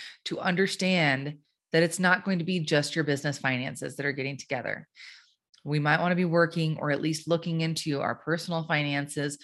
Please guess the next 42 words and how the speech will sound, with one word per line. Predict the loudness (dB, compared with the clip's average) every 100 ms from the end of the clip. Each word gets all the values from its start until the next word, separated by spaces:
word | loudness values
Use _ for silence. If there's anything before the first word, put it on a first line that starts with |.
| -20 _
where | 0 0
some | 0
things | -2 0 0
aren't | 0
great | 2 0 2
there, | 0
and | 0
understanding | 0 0 -2 -4 -2 0 2 0 0 -4 -10 -16 -20 -12
that | -6
the | -6
two | -2 0
of | 2 2
these | 0 -2
get | -8 -10
together | -2 2 4 4
can | 2 0
be | 0 -2
such | 0 0 2
a | 0
powerhouse, | -4 2 6 6 4 0 -4 -4 -6 -10 -8
or | 2 4
they | 4
can | 4 0
be | 0
such | -2 2 2 2 -2
a | -2
source | -2 2 2 0
of | 0 2 2 0 -12 -10 -6
dysfunction, | -4 0 0 0 -2 -4 -8 _ _ _
stress, | -12 -10 0 2 2 -2 -10 -14 _ _
and | 0
anxiety. | 2 2 2 2 0 -4 -12 -18 _ -20 -2
And | 4
I | 6
really | 8 8 8
want | 6 4 0
the |
first | -2 0 0 0
for | -4 -6 -2
all | 0 0
of | 0
you. | -6 -10